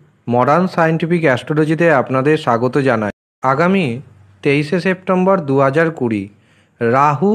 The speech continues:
ও কেতুর মহা রাশি পরিবর্তন হচ্ছে, যার ফলে মকর রাশির জাতক জাতিকাদের দীর্ঘদিন ধরে যে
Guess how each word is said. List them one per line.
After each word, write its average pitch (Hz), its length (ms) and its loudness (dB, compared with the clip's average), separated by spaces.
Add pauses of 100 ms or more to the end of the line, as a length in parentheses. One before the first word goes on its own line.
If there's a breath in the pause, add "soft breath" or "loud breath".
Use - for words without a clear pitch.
(120)
ও 151 140 2
কেতুর 147 580 0 (460 soft breath)
মহা 139 460 0
রাশি 151 340 0
পরিবর্তন 156 720 0
হচ্ছে, 123 440 -4 (640 soft breath)
যার 143 300 0
ফলে 190 340 0 (540 soft breath)
মকর 139 520 0
রাশির 185 380 0
জাতক 147 360 0
জাতিকাদের 165 680 0 (460 soft breath)
দীর্ঘদিন 160 640 0 (100)
ধরে 147 280 2 (540 soft breath)
যে 151 280 -2